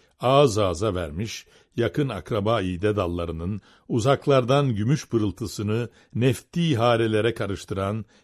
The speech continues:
efiltilerinde seslendirilen bir şeyler vardır. Fakat hal diliyle tasvir etmeye lisan ister. Akdeniz akşamlarının meltemleriyle sarhoş palmiyelere, baştan çıkarıcı renkteki top çiçeklerle yüklenmiş dallarıyla,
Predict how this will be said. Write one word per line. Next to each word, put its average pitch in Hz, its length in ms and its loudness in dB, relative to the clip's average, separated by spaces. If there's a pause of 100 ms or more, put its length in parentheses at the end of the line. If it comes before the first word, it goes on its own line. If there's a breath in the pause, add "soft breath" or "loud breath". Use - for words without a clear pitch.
efiltilerinde 98 880 -4
seslendirilen 92 960 -6 (260 soft breath)
bir 110 60 -4
şeyler 90 440 -6
vardır. 71 600 -14 (500 soft breath)
Fakat 139 380 0
hal 123 360 0
diliyle 95 400 -4
tasvir 101 420 -6
etmeye 95 540 -6 (280)
lisan 87 460 -8
ister. - 600 -14 (680)
Akdeniz 190 480 6
akşamlarının 156 680 4
meltemleriyle 127 1040 4 (240 loud breath)
sarhoş 151 600 4
palmiyelere, 98 920 -2 (300 soft breath)
baştan 123 460 2
çıkarıcı 113 540 0
renkteki 104 500 -4
top 127 240 -4
çiçeklerle 107 640 -4
yüklenmiş 92 680 -6
dallarıyla, 98 800 -2